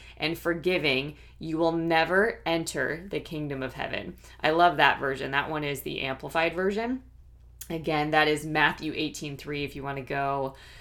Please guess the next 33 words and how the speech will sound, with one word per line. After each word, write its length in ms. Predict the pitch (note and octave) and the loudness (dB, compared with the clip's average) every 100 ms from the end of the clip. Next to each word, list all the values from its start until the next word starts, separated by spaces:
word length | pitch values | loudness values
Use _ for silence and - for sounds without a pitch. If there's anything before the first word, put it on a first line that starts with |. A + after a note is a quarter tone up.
| - - - - - | -20 -20 -20 -16 -2
let 380 | B3+ C#4+ A#3 - | 2 4 2 6
that 220 | F#3 F3 | 6 6
soothe 360 | - G#3 G3 D#3 | 2 2 2 4
your 220 | E3 F3+ | 6 6
own 240 | E3+ D#3+ | 6 4
soul 380 | D#3+ - E3 D3+ | -2 2 4 4
for 220 | D3+ D#3 | 0 0
a 40 | C#3+ | 2
bit. 380 | D3 D3+ - | 2 0 0
But 160 | - E3 | 2 6
I 220 | F#3 A3 | 8 8
love 720 | B3 G3 D#3+ D#3 E3 F#3+ G3+ B3 - | 8 4 8 8 8 6 2 -6 -8
that 340 | D3 D#3+ C#3+ | 6 8 8
scripture 720 | - - D#3 D3 - D3 C3+ | 2 -2 -2 -2 -4 -2 -2
because 640 | C3 D3 - D#3+ D#3 D3 - | -4 -6 -2 2 2 2 0
it 120 | F3+ | 0
is 300 | E3 D#3+ - | 2 0 -4
countercultural, 1600 | - - F3+ F3+ G3+ G#3 A3 - - - G3 F3 - F3 B2 F#2 - | -10 -2 2 4 4 2 0 -8 -16 2 4 4 4 0 0 -2 -2
and 400 | F#3+ G3 F#3+ E3+ | 4 6 6 6
the 120 | G3 | 4
kingdom 760 | - - - C4+ D#4 D#4+ D#4 D4+ | 4 -2 -4 -2 2 2 2 0
is 360 | A#3+ D4 D4+ - | -2 0 -2 -4
countercultural. 1120 | - G#3 A3+ A#3+ A#3 A#3+ G#3+ G#3 A3 E3+ C#3 | -8 -2 0 0 0 2 0 2 2 2 2
The 80 | E3+ | 0
kingdom 800 | E3 - B3 B3 A#3+ A#3 A#3+ B3 - - | -2 -8 -4 -2 2 4 4 -2 -10 -10
is 320 | - F#3+ F#3+ | 2 4 4
destructive. 840 | G3 F#3+ - F3+ F3 F#3+ E3 B2+ - | 0 -4 0 6 6 6 2 2 4
I 140 | A#2 | 6
don't 200 | F3 F3+ | 6 4
know 220 | F3 F#3 F#3 | 4 4 4
if 80 | |
you've 180 | F3+ E3 | 0 -6
heard 540 | - G#3 F#3+ G3 G3 | 0 2 6 6 4